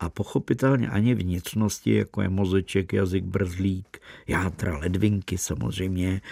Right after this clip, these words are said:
ale i varlata patří mezi, eh, nejvyhledávanější delikatesy, věřte mi. Ale nebudu vám to nutit, jak se říká. Takže to jsme probrali, tak který druh toho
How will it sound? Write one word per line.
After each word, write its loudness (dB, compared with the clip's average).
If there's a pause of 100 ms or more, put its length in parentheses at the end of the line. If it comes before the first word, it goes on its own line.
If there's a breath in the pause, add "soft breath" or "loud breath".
(240 loud breath)
ale 4
i -4
varlata -2
patří -6
mezi, 2 (320 loud breath)
eh, -4 (320)
nejvyhledávanější 0
delikatesy, -6 (140)
věřte -6
mi. -10 (340 loud breath)
Ale 2
nebudu 4
vám 2
to -4
nutit, -4
jak -14
se -10
říká. -10 (420 loud breath)
Takže -2
to -8
jsme 2
probrali, 0
tak -6 (180)
který -2
druh 0
toho 2